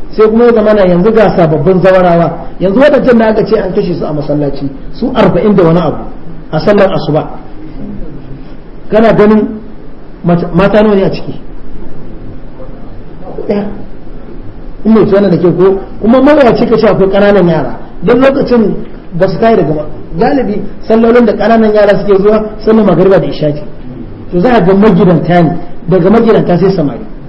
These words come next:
Daga mai mace ɗaya shi ne gauron cikinsu. Don mai mace ɗaya shi ne gauron masu mata. Kun fahimci wannan da ke ko? Sai mai mata biyu,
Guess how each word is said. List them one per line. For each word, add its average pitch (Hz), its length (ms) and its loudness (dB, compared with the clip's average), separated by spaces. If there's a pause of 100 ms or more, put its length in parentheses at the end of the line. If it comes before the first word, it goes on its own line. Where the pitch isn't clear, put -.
(680)
Daga 170 240 2
mai 170 120 4
mace 165 200 0
ɗaya 226 360 4 (160)
shi - 180 -2
ne 202 120 4
gauron 175 300 2
cikinsu. - 360 -2 (640)
Don 208 100 4
mai 226 100 4
mace 190 180 0
ɗaya 202 140 4
shi 214 80 2
ne 214 120 4
gauron 196 320 4
masu 180 200 0
mata. 147 260 -4 (1120)
Kun 208 100 0
fahimci 208 220 2
wannan 202 160 2
da 175 80 2
ke 175 180 4
ko? 190 240 2 (340)
Sai 226 140 4
mai 214 140 4
mata 190 340 4
biyu, 190 200 2